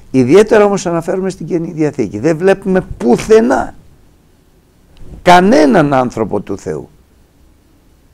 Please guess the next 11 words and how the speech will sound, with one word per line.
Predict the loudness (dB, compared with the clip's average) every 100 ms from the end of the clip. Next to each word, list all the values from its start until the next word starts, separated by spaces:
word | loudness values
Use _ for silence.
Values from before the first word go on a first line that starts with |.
| _ _ 0
καμία | 2 4 4 4
εκκλησία | 2 0 -4 -6 -6 -6 -6 -10 _ _ _ _
να | -2 2 2
αναφέρεται | 2 0 -4 -2 -2 -2 -2 -2 -2 -8 -20 -20 -2
προσευχόμενη, | 0 0 0 -4 -2 -2 0 0 0 -2 -4 -12 _ _ _ _ _ _ _ _ _ _ -20 _ -6
να | -2
αναφέρονται | -2 2 4 4 2 -2
προσευχόμενοι | -2 -2 -2 -6 -8 -4 -4 -2 -4 -6 -8 -18 _ _ _ _ _
για | -8 -8
τους | -8 -8
νεκρούς. | -8 -10 -14 -16 -20